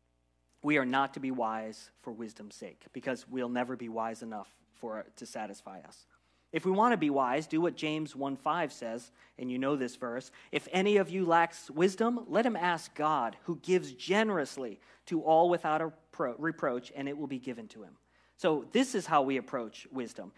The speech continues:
If we want wisdom, don't start by sitting with wise people. Don't read life's little instruction book. Heck, don't even read Proverbs as your starting point. The starting point for us lacking wisdom is asking God, "God, show us,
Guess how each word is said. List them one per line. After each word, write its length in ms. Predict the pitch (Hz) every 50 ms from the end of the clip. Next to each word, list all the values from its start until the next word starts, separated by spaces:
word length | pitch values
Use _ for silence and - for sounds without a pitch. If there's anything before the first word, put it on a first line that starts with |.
| _ _ -
If 140 | 170 -
we 60 | 196 185
want 260 | 190 214 233 208 175
wisdom, 440 | 185 226 226 - 175 147 139 143 147 - - - - _ _ _ -
don't 300 | - 175 202 226 220 226 - _ - -
start 580 | - - - - 160 165 185 202 196 - -
by 140 | 156 147 147
sitting 360 | 143 - - 170 170 170 165
with 160 | 156 147 -
wise 280 | 143 143 143 143 143 -
people. 360 | - 185 190 185 - 135 131
Don't 280 | 123 165 170 208 208 175
read 220 | 175 190 190 175 160
life's 380 | 147 151 165 165 - - - 147
little 260 | 160 165 160 156 151
instruction 460 | 139 139 - 165 170 180 - - 135
book. 220 | 127 127 127 - - _ _ _ _ _ _ _
Heck, 240 | - - - -
don't 180 | - 190 214 233
even 340 | 240 220 208 202 180 - - _ _ _ _ _ _ _
read 240 | 160 175 202 185 -
Proverbs 640 | - 185 202 226 190 151 120 104 104 - - - _ _ _ _ -
as 180 | 135 139 120 127
your 100 | 131 -
starting 380 | - - 131 127 120 117 113
point. 380 | 107 - 120 104 90 71 - _ _ _ _ _ -
The 80 | 147
starting 380 | - - 185 190 196 208 196 185
point 320 | - - 180 165 160 -
for 120 | - 160 151
us 260 | 156 160 - - - - _ _
lacking 420 | - 147 156 156 156 - 170 151 143
wisdom 480 | 151 170 170 165 - 131 123 127 127 - _
is 320 | - 139 139 127 - - - _ _ _ _ -
asking 420 | 156 165 160 - - - 151 127
God, 340 | 135 131 131 120 110 113 -
"God, 280 | - 151 147 135 120 -
show 280 | - - 151 151 156
us, 220 | 139 113 - -